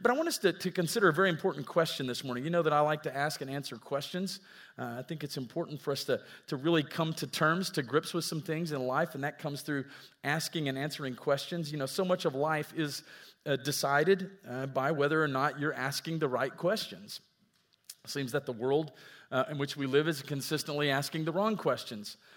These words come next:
Uh, and sadly, the most important question we as people need to address is one, uh, that precious few people, uh, are thinking very seriously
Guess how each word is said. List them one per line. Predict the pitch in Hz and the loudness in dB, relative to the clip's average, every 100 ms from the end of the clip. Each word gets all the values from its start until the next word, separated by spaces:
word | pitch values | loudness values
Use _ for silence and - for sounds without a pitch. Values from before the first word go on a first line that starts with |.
| - - - | -20 -20 -10
Uh, | 113 | -6
and | 139 131 | -4 0
sadly, | 214 269 226 151 | 2 4 4 2
the | 156 | 2
most | 156 160 | 0 -2
important | 143 131 233 175 156 | -6 -2 -2 -2 -2
question | 214 196 - 143 | 0 0 -2 -2
we | 175 | 0
as | 156 | 0
people | - 180 131 | -2 -4 -2
need | 139 180 160 | 0 -2 -2
to | 151 | -4
address | 135 170 180 127 - | -2 2 2 0 -4
is | - 165 | -4 -6
one, | 160 220 151 139 170 - - - | -2 0 2 2 -4 -12 -20 -6
uh, | 143 | 0
that | 156 - | 0 0
precious | - 226 240 220 - | 0 0 2 -2 -2
few | - 208 | -4 -4
people, | 175 208 220 123 131 165 - - - - - | -2 -2 -2 0 0 -2 -6 -20 -20 -14 -6
uh, | 131 139 - | -2 -2 2
are | 151 151 | 4 4
thinking | - 214 - 151 | 2 -2 0 -2
very | 147 175 175 | 2 4 2
seriously | - 208 180 135 147 151 | 0 0 0 -2 -2 -2